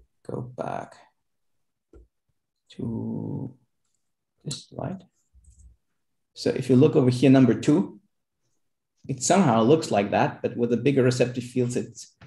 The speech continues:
and then we look at the small receptive fields, like classically, you, um, you see something and it becomes much, much n-, n-, nicer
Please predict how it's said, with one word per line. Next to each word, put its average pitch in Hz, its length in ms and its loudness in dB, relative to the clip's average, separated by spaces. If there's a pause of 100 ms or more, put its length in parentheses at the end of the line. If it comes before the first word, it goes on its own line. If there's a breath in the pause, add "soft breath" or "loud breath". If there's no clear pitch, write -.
(260 soft breath)
and 120 100 2
then 127 100 8
we 127 100 8
look 123 300 4
at 127 100 0
the 120 60 -6
small 139 280 4
receptive 117 440 0
fields, 120 260 -4
like 110 160 -2
classically, 123 760 0 (440)
you, 113 600 0
um, 110 540 -2 (280)
you 117 220 -4
see 131 260 2
something 110 380 0
and 107 100 -2
it 110 320 -6
becomes 120 320 0
much, 110 260 0 (120)
much 104 300 -6 (160)
n-, - 340 -6
n-, - 220 -6
nicer 107 640 -4